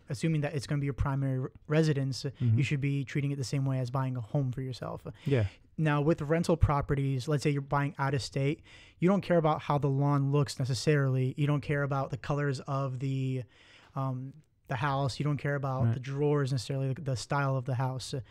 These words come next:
Speaker 1: This is a different situation because you're living in the property.
Speaker 2: Yeah. So, yeah, right, because house hacking, you're s-, you're living there and renting out
Speaker 1: Yeah.
Speaker 2: rooms. So you wanna,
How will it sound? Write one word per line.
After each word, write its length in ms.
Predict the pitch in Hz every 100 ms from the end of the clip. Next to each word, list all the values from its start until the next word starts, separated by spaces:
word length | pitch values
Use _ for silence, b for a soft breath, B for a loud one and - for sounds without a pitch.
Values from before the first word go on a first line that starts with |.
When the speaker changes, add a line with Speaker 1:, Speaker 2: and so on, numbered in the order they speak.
| B B B B _ _ _
Speaker 1:
This 260 | 165 165 160
is 100 | 143
a 60 |
different 440 | 131 175 165 156 -
situation 540 | 131 139 135 127 139
because 260 | 127 143 127
you're 100 | 135
living 380 | 131 170 151 139
in 80 | 135
the 60 |
property. 540 | 120 131 - 127 131 110
Speaker 2:
Yeah. 260 | - 135 101 - -
So, 180 | - 131
yeah, 140 | 135 131
right, 200 | 127 110
because 240 | 120 123
house 220 | 131 143
hacking, 300 | 139 123 131
you're 200 | 120 120
s-, 180 | 107 -
you're 120 | - 113
living 280 | 127 131
there 200 | 117 113
and 140 | 117 117
renting 260 | 113 110
out 100 | 110
Speaker 1:
Yeah. 60 | 110
Speaker 2:
rooms. 480 | 151 156 131 143 - b b -
So 140 | -
you 160 | 120 120
wanna, 340 | 123 123 120